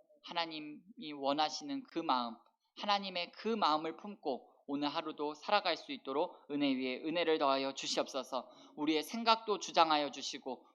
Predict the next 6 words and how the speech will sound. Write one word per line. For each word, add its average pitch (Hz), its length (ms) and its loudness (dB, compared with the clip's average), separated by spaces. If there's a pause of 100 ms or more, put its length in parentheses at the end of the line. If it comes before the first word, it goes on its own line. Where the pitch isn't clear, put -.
우리의 143 320 -2
마음밭도 139 920 2 (200)
기경하여 165 600 6
주셔서 127 540 -6 (760)
오늘도 139 640 -4 (640)
하나님 165 480 -4